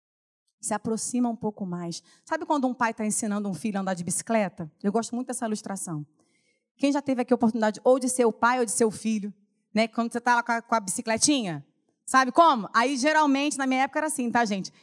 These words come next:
Tirava uma rodinha primeiro, aí a gente andava torto pro lado de cá, porque a gente tinha medo do lado de lá, né? E aí, quando tirava as duas rodinhas, que era o pavor total. Eu lembro que o meu pai fazia assim, ele chegava pra trás, eu fica-, ele falava, "Fica aí." Aí ele vinha pra trás,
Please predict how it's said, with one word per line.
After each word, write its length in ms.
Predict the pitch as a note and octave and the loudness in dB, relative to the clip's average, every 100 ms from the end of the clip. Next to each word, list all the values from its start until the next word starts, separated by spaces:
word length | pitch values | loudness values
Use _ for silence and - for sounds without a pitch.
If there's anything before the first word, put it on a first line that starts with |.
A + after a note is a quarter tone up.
| _ | _
Tirava 380 | - C4 B3+ C#4+ | 2 6 6 6
uma 140 | D4 | 6
rodinha 400 | C#4+ D4+ B3 D4 | 6 6 4 2
primeiro, 380 | C#4+ D#4 C4 G#3 - | 4 4 2 2 2
aí 100 | A#3+ | 2
a 40 | |
gente 180 | B3+ D4 | 2 2
andava 260 | C4+ C4+ | 2 2
torto 280 | D4 C#4 C4+ | 4 4 2
pro 80 | C#4+ | 0
lado 120 | D4 | -2
de 60 | - | 2
cá, 300 | C4 A#3 A3+ _ _ _ _ _ | 2 2 -2 _ _ _ _ _
porque 160 | - A#3 | 2 4
a 40 | |
gente 160 | A#3+ B3+ | 4 4
tinha 140 | C#4+ | 2
medo 200 | C4 B3+ | 2 0
do 80 | C4+ | 2
lado 140 | C#4+ C#4+ | 2 2
de 80 | |
lá, 360 | F#4 D4 G#3+ F3 _ _ - | 4 4 2 -6 _ _ -2
né? 320 | G#3 C#4 D#4+ - _ _ _ - | 0 0 -2 -8 _ _ _ 0
E 80 | D4+ | 2
aí, 160 | D#4+ | 2
quando 220 | E4+ F#4+ F#4 | 0 -2 -2
tirava 420 | - E4 E4 E4 | 0 2 4 2
as 60 | |
duas 200 | D4 E4 | 2 2
rodinhas, 320 | C#4+ D#4 C4 E4+ | 4 2 2 2
que 80 | |
era 80 | F4+ | 2
o 40 | F4 | 4
pavor 360 | E4+ B3 E4 | 4 6 4
total. 640 | F#4+ F#4+ D#4+ C4+ A3 - _ _ _ _ - | 4 4 6 6 2 -6 _ _ _ _ -2
Eu 80 | |
lembro 260 | A#3 D4+ D#4 | 0 0 -2
que 120 | - | 2
o 20 | |
meu 180 | C4+ D#4 | 4 4
pai 220 | E4 C#4+ | 4 0
fazia 240 | C#4+ C#4+ C4+ | 2 -2 -2
assim, 160 | C4+ | -4
ele 80 | A3 | -6
chegava 340 | G#3 A3 A3 A3+ | -6 -2 -2 -2
pra 120 | G#3 | -4
trás, 480 | - G3+ A#3 C4+ - | -4 -2 0 -2 -6
eu 100 | G#3 | -10
fica-, 200 | - G#3+ | -10 -14
ele 60 | |
falava, 180 | A3 G#3+ - | -10 -10 -8
"Fica 240 | C4 F#4 | -4 0
aí." 360 | G#4 D4 E3 - _ - | 0 0 -4 -10 _ -14
Aí 120 | F3+ | -12
ele 80 | F#3 | -8
vinha 220 | G3 G#3+ | -8 -6
pra 160 | G3+ G3+ | -8 -10
trás, 520 | F3+ F3 G#3 B3 | -10 -8 -6 -8